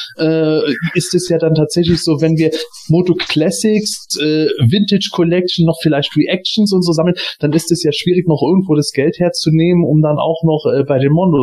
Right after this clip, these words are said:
einzusteigen. Aber wenn es nichts anderes als Mondus gibt, Jens, wärst du so wie ich dann auch, äh, interessiert,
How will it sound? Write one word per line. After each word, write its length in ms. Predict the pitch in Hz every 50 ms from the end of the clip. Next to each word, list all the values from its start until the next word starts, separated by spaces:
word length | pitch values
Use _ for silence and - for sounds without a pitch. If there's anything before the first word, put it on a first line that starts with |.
| 120 -
einzusteigen. 840 | - 113 117 113 - - 120 117 - - 113 104 101 104 117 156 160 - - - - -
Aber 260 | - 110 117 127 104 123
wenn 120 | 127 117
es 180 | 123 123 - 151
nichts 220 | 151 147 - - -
anderes 380 | 147 135 135 135 123 117 -
als 200 | 117 107 107 - 113
Mondus 540 | 107 104 107 117 147 160 233 240 226 - - -
gibt, 220 | 226 233 - - - - - - - - -
Jens, 420 | 123 135 156 165 160 156 - -
wärst 260 | 127 135 - - - -
du 220 | 160 175 175 165
so 140 | 156 165 160 156
wie 180 | 160 156 120 151
ich 120 | - -
dann 220 | - 196 190 180 151
auch, 380 | 143 165 196 208 208 208 -
äh, 380 | 202 208 208 208 208 - - 175
interessiert, 640 | 180 185 190 190 185 180 180 - - 180 202 220